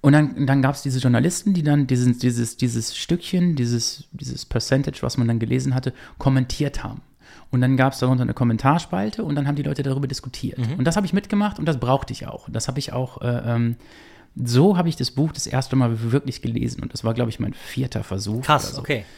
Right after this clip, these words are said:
Speaker 2: ja.
Speaker 1: Ich war fünfundzwanzig oder so und ich hatte mir das Buch gekauft, als ich einundzwanzig war. Also ich hab, also das Klischee hab ich auf jeden Fall bedient damals.
Speaker 2: Mhm.
Speaker 1: Und, ähm, das war,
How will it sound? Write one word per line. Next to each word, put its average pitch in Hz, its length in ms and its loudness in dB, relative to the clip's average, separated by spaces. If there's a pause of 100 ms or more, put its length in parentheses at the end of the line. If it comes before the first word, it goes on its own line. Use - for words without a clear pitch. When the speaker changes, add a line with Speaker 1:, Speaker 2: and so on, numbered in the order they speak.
(120)
Speaker 2:
ja. 131 200 0 (180)
Speaker 1:
Ich 110 180 -8
war 117 140 -2
fünfundzwanzig 139 1400 -4 (140)
oder 156 220 -6
so 165 240 -6 (200)
und 120 160 -6
ich 110 120 -8
hatte 120 120 -4
mir 120 100 0
das 117 140 -6
Buch 127 160 -8 (100)
gekauft, - 300 -14
als - 140 -16
ich - 220 -18 (720)
einundzwanzig 123 640 -4
war. 117 140 -4
Also 117 140 -4
ich 135 60 2
hab, 139 80 0
also 151 240 0
das 135 140 -4
Klischee 135 400 -2
hab 123 80 0
ich 127 80 -2
auf 120 60 -8
jeden 123 120 -4
Fall 127 200 -4 (240)
bedient 123 500 0
damals. 143 340 -2
Speaker 2:
Mhm. 139 220 -2 (500)
Speaker 1:
Und, 123 380 2
ähm, 113 440 -2
das 113 240 -4
war, 120 340 -2